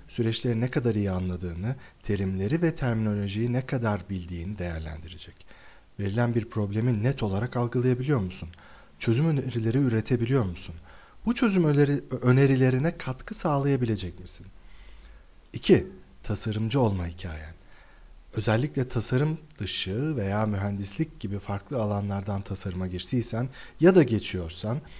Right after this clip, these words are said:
neden tasarımcı olmayı seçtiğini anlatman önemli. Burada samimiyet kazandıracak. Üç, etkili iletişim.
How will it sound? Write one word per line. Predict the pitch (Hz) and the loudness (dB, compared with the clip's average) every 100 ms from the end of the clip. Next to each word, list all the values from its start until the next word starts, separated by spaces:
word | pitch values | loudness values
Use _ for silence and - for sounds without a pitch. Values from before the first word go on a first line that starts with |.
| - - | -18 -6
neden | 113 139 - | 0 0 0
tasarımcı | 127 - 113 110 107 | -2 0 0 0 0
olmayı | 107 107 101 | 0 -2 -2
seçtiğini | 98 - - 95 117 | -4 -6 -6 -6 -4
anlatman | 117 107 101 - 117 123 - | -4 -4 -4 -4 -6 -6 -6
önemli. | 85 80 80 80 - - - - - - - | -6 -6 -8 -14 -16 -18 -18 -20 -20 -18 -4
Burada | 113 101 104 | -2 0 -2
samimiyet | - 92 87 85 80 | -2 -4 -4 -6 -6
kazandıracak. | 92 80 78 85 85 - - - - - - - - - | -8 -8 -10 -12 -14 -16 -18 -18 -18 -18 -18 -18 -18 -2
Üç, | 180 175 - - - - - - | 0 0 -8 -12 -20 -20 -12 -6
etkili | 101 - 107 | -6 -2 -2
iletişim. | 127 87 - - | -2 -4 -6 -8